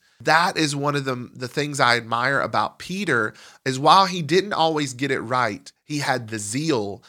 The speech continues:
and the passion and the boldness to do things that other people wouldn't have done. I mean, out of all of the people in the Bible, right, it was Peter who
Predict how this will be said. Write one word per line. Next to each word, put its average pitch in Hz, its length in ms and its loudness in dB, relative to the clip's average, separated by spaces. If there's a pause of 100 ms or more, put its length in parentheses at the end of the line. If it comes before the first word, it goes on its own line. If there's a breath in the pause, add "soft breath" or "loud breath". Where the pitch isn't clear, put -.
(160 soft breath)
and 131 160 -6
the 117 60 -4
passion 135 800 0 (260 soft breath)
and 139 160 -2
the 131 80 0
boldness 139 800 0
to - 160 -6
do 180 500 -8 (520)
things 185 340 -2
that 170 120 2
other 165 240 0
people 175 340 -4
wouldn't 147 240 -4
have 110 140 -6
done. 101 380 -8 (500 soft breath)
I 135 80 0
mean, 139 300 -2
out 135 160 6
of 127 120 2 (140)
all 160 380 6
of 175 100 -2
the 170 80 -6
people 143 600 -6
in 127 180 -4
the 131 60 -6
Bible, 110 520 -2
right, 117 420 -2 (320)
it 143 140 0
was 143 140 -4
Peter 175 680 2 (460 loud breath)
who 151 360 2